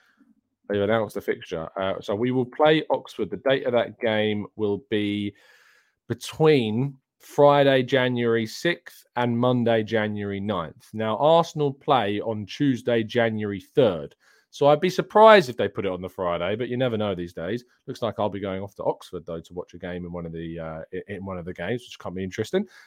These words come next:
Uh, I haven't been to Oxford in a while, um, but in terms of where that might sit, that will sit between the game against Newcastle on January third and Spurs on January fifteenth.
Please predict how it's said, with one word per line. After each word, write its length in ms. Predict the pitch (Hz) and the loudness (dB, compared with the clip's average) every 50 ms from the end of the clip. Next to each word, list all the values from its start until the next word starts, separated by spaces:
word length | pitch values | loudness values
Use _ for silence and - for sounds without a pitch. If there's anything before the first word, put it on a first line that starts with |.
| _ _ | _ _
Uh, 60 | - 101 | -4 -2
I 60 | 98 | -2
haven't 160 | 98 107 104 | -2 -2 -4
been 120 | 107 104 | -6 -4
to 140 | 98 113 120 | -2 0 0
Oxford 280 | 131 131 - - 151 147 | 0 0 0 0 0 2
in 80 | 151 | 4
a 60 | 151 160 | 6 8
while, 380 | 170 175 180 202 226 233 - - | 8 10 10 10 8 8 6 4
um, 520 | 123 120 120 123 123 123 123 123 120 117 - | 2 2 4 4 4 4 2 0 -2 2 6
but 220 | 147 139 131 - - | 6 6 6 4 0
in 120 | 135 123 117 | -4 -6 -2
terms 420 | - - 151 151 147 143 139 117 | 2 4 6 6 6 6 4 4
of 320 | 135 131 131 127 120 113 - | 4 6 6 6 4 2 0
where 280 | 120 135 135 131 127 | 2 4 4 4 4
that 200 | 117 123 110 - | 2 0 -2 -2
might 220 | 117 117 110 - - | -4 -6 -6 -8 -8
sit, 460 | - - - 196 143 - - - - - | -12 -2 0 2 2 2 0 -8 -8 -4
that 180 | 127 127 - 127 | -4 -4 -2 -2
will 100 | 123 120 | -4 -4
sit 340 | - - 160 147 - - | -4 -2 -2 -2 -2 -4
between 600 | - 139 - - - - 165 165 160 160 156 151 | -8 -10 -10 -10 -6 -4 -2 0 0 2 0 0
the 80 | 143 139 | 0 0
game 400 | 131 - 139 131 135 131 127 127 | 2 2 4 4 4 2 2 0
against 440 | 117 117 127 117 113 110 104 - - | 0 0 0 0 0 -2 -4 -6 -4
Newcastle 680 | 123 139 143 139 - 143 143 139 131 - - 123 120 | -4 -2 -4 0 4 4 6 6 4 2 -2 -4 -2
on 100 | 117 113 | -2 -2
January 400 | 104 113 107 107 104 98 92 92 | 0 0 0 0 -2 -4 -6 -6
third 420 | 92 - - 135 135 127 123 123 123 - _ _ _ _ _ _ _ _ - | -6 -2 2 4 4 6 4 2 0 -2 _ _ _ _ _ _ _ _ -4
and 220 | 120 123 120 113 | -2 -2 -2 -4
Spurs 920 | 104 - - - - - 127 127 123 120 113 104 95 90 85 82 78 76 - - | -6 -10 -12 -12 -2 2 4 6 6 6 6 4 2 0 -2 -4 -8 -12 -12 -8
on 180 | 98 101 101 101 | -8 -8 -8 -8
January 640 | 90 107 107 104 101 98 98 95 95 95 95 92 | -6 -4 -4 -2 -4 -4 -6 -8 -8 -8 -8 -10
fifteenth. 720 | 87 _ _ - 107 90 - _ _ - 107 95 82 - | -12 _ _ -10 -10 -10 -10 _ _ -8 -8 -8 -8 -12